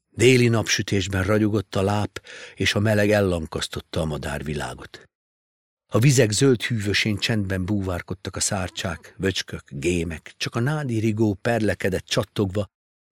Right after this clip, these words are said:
és szitta az úton álló nemzetségét egy réti héjának, melynek árnyéka átimbolygott a fészke felett.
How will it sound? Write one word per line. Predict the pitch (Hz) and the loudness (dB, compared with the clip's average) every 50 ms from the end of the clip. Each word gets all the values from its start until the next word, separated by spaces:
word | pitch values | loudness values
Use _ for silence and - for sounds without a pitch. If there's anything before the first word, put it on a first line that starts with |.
| _ _ - | _ _ 0
és | - 110 107 | 2 2 4
szitta | - - - 156 - _ - 123 | 2 2 0 -2 -2 _ 0 0
az | 107 101 | 0 2
úton | 120 151 127 - - 113 101 | 2 0 0 0 0 -2 0
álló | 101 98 98 92 98 104 | 0 0 0 0 0 2
nemzetségét | 107 110 107 98 110 98 - - - 107 104 101 95 104 101 92 - | 2 2 2 2 0 0 0 0 0 2 2 2 2 2 2 2 2
egy | 113 101 95 | 2 2 4
réti | 110 127 120 98 - - 107 | 4 4 4 2 2 0 0
héjának, | 85 101 107 104 101 98 98 95 95 101 101 95 - - | 2 2 2 4 4 2 2 2 2 0 -2 -2 -4 -2
melynek | 101 104 104 101 101 101 95 - | 0 0 2 2 0 0 -2 -2
árnyéka | - 113 113 110 101 95 90 92 92 - - - | -2 -2 -2 -2 0 0 0 -2 -2 -2 -4 -8
átimbolygott | 98 - 113 101 92 85 - - 101 95 85 80 85 82 76 80 - - _ - | -6 -4 -2 -2 -2 -2 -2 -2 -2 0 0 0 0 -2 -2 -4 -6 -6 _ -8
a | - | -8
fészke | - - - 65 - - - - - - | -6 -4 -4 -4 -2 -2 -4 -4 -6 -8
felett. | - - - - - - - _ _ - - - | -8 -10 -10 -10 -10 -12 -14 _ _ -20 -20 -20